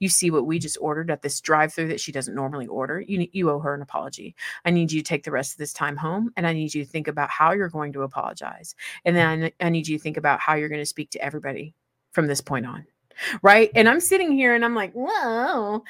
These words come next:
okay, first of all, Mister Hot Man over there looks attractive coming to my <laughs> rescue." But then I started thinking, "Okay, I'm about to talk about block and bless with Jenny and talk about this on our podcast."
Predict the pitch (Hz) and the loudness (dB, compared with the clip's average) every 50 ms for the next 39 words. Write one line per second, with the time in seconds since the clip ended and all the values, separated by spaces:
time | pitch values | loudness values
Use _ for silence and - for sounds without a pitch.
0 | - - - - 214 262 294 277 - 311 415 - 285 247 285 330 359 349 269 254 | -16 -20 -6 0 2 2 2 2 0 0 0 0 0 0 0 0 -2 -2 2 4
1 | 294 359 427 330 262 220 226 226 226 240 277 302 - - 247 214 208 214 208 - | 6 8 8 10 10 10 10 10 8 2 0 0 2 4 4 6 6 4 2 2
2 | - - 233 254 359 - - 214 226 226 269 359 359 277 240 226 214 202 208 196 | 2 4 4 4 4 2 -2 -4 -4 -2 0 0 0 2 2 2 2 2 2 2
3 | 202 208 208 208 214 - 214 175 - 247 302 415 294 262 226 214 208 269 - - | 2 2 2 2 0 0 -4 0 2 4 4 4 4 6 6 6 6 6 6 6
4 | 277 262 226 208 202 202 202 247 381 320 - - 185 139 156 165 175 226 226 _ | 6 6 6 4 4 4 4 4 2 2 -2 -6 -8 -8 -6 -6 -6 -8 -10 _
5 | _ - 440 480 - _ _ _ - _ _ _ _ 262 247 _ _ _ _ _ | _ -14 -12 -12 -12 _ _ _ -20 _ _ _ _ -20 -20 _ _ _ _ _
6 | _ _ _ _ _ _ 240 226 185 254 269 285 302 277 277 - 277 262 240 233 | _ _ _ _ _ _ -4 -2 -2 -2 -2 0 -2 -2 0 2 2 2 2 0
7 | - 240 220 220 208 202 202 - 214 180 160 156 - - 185 220 240 220 220 214 | -2 -4 -2 -2 -4 -4 -4 -4 -6 -6 -6 -6 -4 -4 -2 -2 0 0 0 -2
8 | 214 202 180 196 185 175 175 180 170 151 139 139 - 165 165 170 170 - 170 156 | -2 -4 -6 -6 -6 -6 -6 -4 -4 -4 -4 -6 -8 -8 -6 -6 -6 -8 -12 -12
9 | 151 156 151 151 151 156 156 - - - - _ _ _ _ _ _ _ _ _ | -10 -8 -8 -8 -8 -8 -8 -10 -10 -12 -14 _ _ _ _ _ _ _ _ _
10 | _ _ _ _ 170 165 165 _ _ - 165 156 151 143 143 147 - 165 _ _ | _ _ _ _ -10 -10 -10 _ _ -10 -10 -8 -10 -12 -16 -18 -20 -20 _ _
11 | _ _ _ _ _ - 170 165 160 - 160 160 165 160 156 151 - 160 165 - | _ _ _ _ _ -8 -8 -6 -2 -2 -2 -2 -2 -6 -8 -6 -8 -8 -6 -6
12 | 156 151 151 151 - - 156 151 - - - - - - 170 - - - | -6 -6 -6 -6 -6 -6 -6 -6 -6 -8 -8 -8 -8 -8 -10 -14 -16 -16